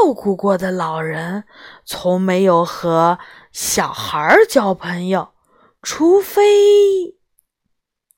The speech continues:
他的话还没说完，鸽子小二黑出现在门口，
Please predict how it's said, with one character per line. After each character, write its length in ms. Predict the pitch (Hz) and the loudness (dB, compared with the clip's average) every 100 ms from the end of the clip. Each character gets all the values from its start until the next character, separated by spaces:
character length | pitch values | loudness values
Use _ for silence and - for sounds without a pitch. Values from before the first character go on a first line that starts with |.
| _ | _
他 200 | - 427 | -4 2
的 100 | 415 | 4
话 440 | - - 339 233 196 | 4 6 6 4 -2
还 240 | 196 - | -6 -4
没 160 | 226 330 | -4 -4
说 220 | - 427 | 0 0
完， 460 | 339 160 147 185 285 _ _ _ - - _ | 2 0 -2 -10 -14 _ _ _ -20 -20 _
鸽 140 | - - 494 | 2 6 8
子 100 | 494 | 6
小 200 | 247 214 | -2 -4
二 240 | 160 185 202 | -2 -2 -2
黑 420 | - 392 427 415 _ - _ | -2 0 0 -2 _ -20 _
出 220 | - 220 208 | -8 -2 -2
现 240 | 208 180 | -2 -4
在 160 | 180 165 | -6 -6
门 300 | 160 160 202 | -6 -6 -8
口， 400 | - 160 - | -8 -10 -12